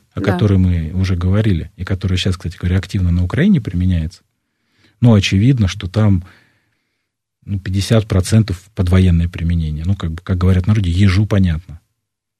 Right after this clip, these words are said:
Speaker 2: Мгм. То есть это такое моё бытовое предположение, оно экспертам не кажется таким бессмысленным, а скорее всего, верным. А у нас нельзя, кстати, этот интернет от Старлинка получать? Я просто не следила, я знаю, что они
Speaker 1: М,
Speaker 2: есть, что
Speaker 1: у них
Speaker 2: эти
Speaker 1: есть
Speaker 2: штуки.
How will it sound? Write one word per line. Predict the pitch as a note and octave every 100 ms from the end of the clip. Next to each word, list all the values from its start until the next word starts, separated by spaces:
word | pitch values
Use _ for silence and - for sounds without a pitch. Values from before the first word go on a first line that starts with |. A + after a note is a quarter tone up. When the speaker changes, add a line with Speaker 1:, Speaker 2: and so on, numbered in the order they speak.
| -
Speaker 2:
Мгм. | F#3+ D3 E3 _
То | -
есть | F3+ E3
это | E3 F3 - _ -
такое | - F3
моё | F#3 G3+ G3
бытовое | F#3+ G3 F#3+ F#3+
предположение, | - - G3 F#3+ G3 A#3+ B3 G3
оно | F#3 G3
экспертам | F3+ - G3 - F3
не | F3+ F3+
кажется | F3+ E3+ - E3+
таким | E3+ E3+ E3+ D#3 D#3+
бессмысленным, | F#3 E3+ F3+ D#3 - - - -
а | F#3+
скорее | - E3+ F3
всего, | - E3 E3+
верным. | F3 E3+ E3 - - -
А | G3
у |
нас | G3+ A#3
нельзя, | C4+ C#4 E4
кстати, | - G#3 G3 F3+
этот | E3+ D#3 E3+ F3 F3+
интернет | E3+ F#3 F3+ E3+
от | F3
Старлинка | - - F3 E3+ E3+ E3+
получать? | - F3 F3 - -
Я | F#3+
просто | G3+ - A3
не | A3
следила, | A3+ A3 D#4+ D#4+
я | G#3+ G3
знаю, | C#4
что | A#2+ G#2
они | G2+ G2+
Speaker 1:
М, |
Speaker 2:
есть, | - G3+
что | - C3+
Speaker 1:
у |
них | F#3 F3+
Speaker 2:
эти |
Speaker 1:
есть | F3+
Speaker 2:
штуки. | -